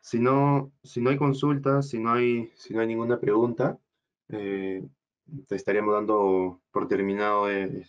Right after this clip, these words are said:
este webinar, eh, sobre las nuevas familias dos mil veinte del toolkit. De todas maneras, si es que tienen alguna consulta adicional después o algún problema en el proceso de compra, no duden en contactar a, a Daniel, a mí,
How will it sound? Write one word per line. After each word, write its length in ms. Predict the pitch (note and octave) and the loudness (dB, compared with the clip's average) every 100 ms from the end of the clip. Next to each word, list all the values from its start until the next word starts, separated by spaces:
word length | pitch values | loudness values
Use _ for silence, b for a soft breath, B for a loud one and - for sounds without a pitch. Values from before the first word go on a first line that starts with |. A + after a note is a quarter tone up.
| - | -20
este 240 | C3+ G#2+ | -6 0
webinar, 560 | A2 A2 G#2+ A2+ F#3+ - _ _ _ _ _ _ _ | 4 4 4 2 -2 -6 _ _ _ _ _ _ _
eh, 340 | G#2+ G2 F#2+ F#2 F2+ F2+ F2 - | -6 -2 -2 -2 -6 -10 -16 -8
sobre 240 | G2+ G2 | -2 2
las 300 | F#2+ F#2 F2+ | 2 0 0
nuevas 260 | A2 A2+ A2+ | 0 0 0
familias 720 | A2 A2 A#2+ A2 G#2 G#2 - | -2 0 2 4 2 2 -6
dos 160 | G2 G2 | -6 -2
mil 160 | G#2+ G#2 | 0 2
veinte 680 | G#2+ G#2 G#2 G2+ G2 F#2 - | 2 2 2 2 2 -2 -10
del 240 | - G2 F#2+ | -6 -4 0
toolkit. 460 | D3+ C#3 C#3+ E3 B B B B - | 2 2 0 -2 B B B B -6
De 60 | |
todas 140 | - A#2 | 0 2
maneras, 340 | A#2+ B2 B2 | 4 4 4
si 80 | - | 2
es 80 | B2+ | 2
que 120 | C3 | 2
tienen 300 | B2+ B2 B2 | 2 2 4
alguna 320 | G#2+ A2 A#2+ | 4 2 2
consulta 380 | G#2+ G2+ A2+ A2+ | -2 -2 -2 0
adicional 380 | A2 G#2 G#2+ G#2+ | 0 0 0 0
después 600 | G#2 - A#2 A#2 A2+ - | -2 0 2 2 2 2
o 400 | G2 F#2+ F#2+ F#2+ _ _ - | 4 4 2 -2 _ _ -6
algún 300 | G2 G#2+ G#2+ | -4 -4 0
problema 640 | G#2 G#2+ A2+ A2 G#2+ G2+ | 2 4 2 2 0 0
en 100 | G2 | -2
el 100 | G2 | -4
proceso 340 | - F#2+ G2+ | -4 -6 -4
de 80 | A2+ | -2
compra, 380 | A2+ B2 A#2 A#2 | 2 2 2 0
no 140 | A2 | 2
duden 260 | G#2+ A2 G#2+ | 2 2 0
en 80 | G2+ | -4
contactar 440 | G2+ F#2+ F#2+ G#2 | -6 -6 -4 -2
a, 160 | G2+ G2 b b b - | -2 -4 b b b -4
a 80 | |
Daniel, 560 | G2 F#2 G#2 A2 G#2+ G2+ - | 0 2 2 2 2 -2 -8
a 100 | G2 | -8
mí, 400 | G2+ A2 A#2+ | -2 -2 -2